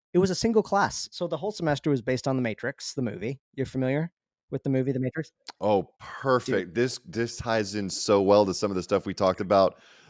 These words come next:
Speaker 2: with my buddy Bryce. That was the one movie
Speaker 1: You
Speaker 2: that
Speaker 1: don't
Speaker 2: he
Speaker 1: mean
Speaker 2: had
Speaker 1: Bry-,
Speaker 2: access
Speaker 1: Bryce
Speaker 2: to while
Speaker 1: Prescott.
Speaker 2: he was,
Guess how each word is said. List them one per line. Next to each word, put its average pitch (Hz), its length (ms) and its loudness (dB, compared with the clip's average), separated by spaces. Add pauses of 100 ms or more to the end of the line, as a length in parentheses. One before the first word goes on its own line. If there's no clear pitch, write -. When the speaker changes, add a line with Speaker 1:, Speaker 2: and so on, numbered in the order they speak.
Speaker 2:
with 101 160 2
my 104 120 4
buddy 104 240 6
Bryce. 104 540 6
That 117 220 4
was 123 160 -2
the 107 120 0
one 110 460 0
movie 123 580 0 (300)
Speaker 1:
You 175 80 4
Speaker 2:
that 330 60 8
Speaker 1:
don't 294 100 8
Speaker 2:
he 254 60 10
Speaker 1:
mean 175 60 8
Speaker 2:
had - 120 4
Speaker 1:
Bry-, 175 180 8
Speaker 2:
access 165 200 2
Speaker 1:
Bryce 156 340 6
Speaker 2:
to 85 60 -2
while 85 60 0
Speaker 1:
Prescott. 87 360 2
Speaker 2:
he 104 60 0
was, 92 320 -2